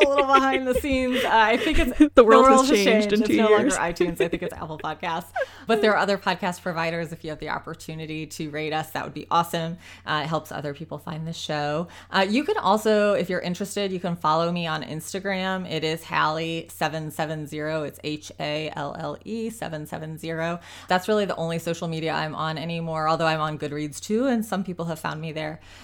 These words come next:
Speaker 1: That I do post some book recommendations on there. I also post lots of pictures of my foster dog, so kinda have to be a dog lover if you wanna follow me.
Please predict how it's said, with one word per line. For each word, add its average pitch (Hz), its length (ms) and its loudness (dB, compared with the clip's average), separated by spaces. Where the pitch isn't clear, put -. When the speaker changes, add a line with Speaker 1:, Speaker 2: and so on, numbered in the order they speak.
Speaker 1:
That 190 200 4
I 202 80 6
do 214 160 2
post 214 680 0
some 226 420 4
book 220 180 -2
recommendations 226 680 0
on 220 200 4
there. 233 280 4
I 175 140 2
also 196 220 -2
post 208 220 -4
lots 175 180 -4
of 185 120 -12
pictures 180 280 -8
of 190 80 -6
my 180 120 -4
foster 170 340 -2
dog, 170 260 2
so 151 360 -4
kinda 170 160 2
have 165 140 0
to 175 80 -4
be 170 100 -2
a 160 40 0
dog 147 220 -2
lover 151 220 -2
if 147 120 -6
you 160 60 -4
wanna 156 160 -4
follow 156 300 -4
me. 165 180 -8